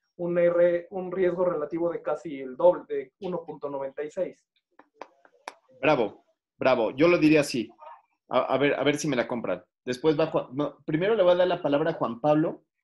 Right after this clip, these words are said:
Speaker 2: que levantó la mano muy am-, muy amablemente. Y, y, y Juan, porque todos los demás, ya sabes, son como mi, mi familia, que todos hablan al mismo tiempo en la,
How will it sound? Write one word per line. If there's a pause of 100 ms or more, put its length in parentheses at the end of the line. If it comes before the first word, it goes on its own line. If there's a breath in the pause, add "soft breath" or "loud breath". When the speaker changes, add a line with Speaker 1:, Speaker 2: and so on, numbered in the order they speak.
(200)
Speaker 2:
que
levantó
la
mano
muy
am-,
muy
amablemente. (400)
Y,
y,
y
Juan, (240)
porque
todos
los
demás,
ya
sabes,
son
como
mi,
mi
familia,
que
todos
hablan
al
mismo
tiempo
en
la,